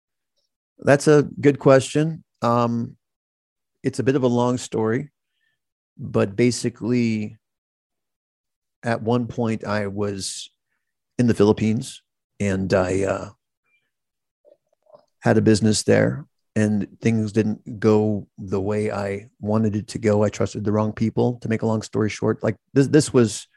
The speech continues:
a number of years ago, right? So I was relatively a fool compared to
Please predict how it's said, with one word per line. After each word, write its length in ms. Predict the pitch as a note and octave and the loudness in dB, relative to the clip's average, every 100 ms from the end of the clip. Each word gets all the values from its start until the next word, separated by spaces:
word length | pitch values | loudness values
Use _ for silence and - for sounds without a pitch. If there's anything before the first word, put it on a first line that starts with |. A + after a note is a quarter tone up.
| _ _ | _ _
a 80 | B2 | -4
number 340 | B2 A#2+ A2 | 0 0 0
of 120 | G2+ G2+ | 0 -2
years 180 | G#2 | -4
ago, 180 | F#2+ - | -6 -8
right? 280 | G2 G#2 F#2 | -8 -8 -8
So 320 | - G#2 - - - - _ _ _ _ _ _ _ - | -4 -4 -4 -10 -20 -20 _ _ _ _ _ _ _ 2
I 80 | A#2 | 6
was 220 | A#2 G2+ | 6 6
relatively 720 | A#2 B2 A#2+ A#2 G#2 A2 G#2+ | 6 6 4 2 0 2 2
a 60 | F#2+ | 0
fool 480 | - C3+ A#2 F#2+ F2 | 0 0 2 2 -2
compared 460 | G2+ F#2+ G2 G2 | -6 -4 -4 -4
to 320 | - G2+ G2 | -4 -6 -6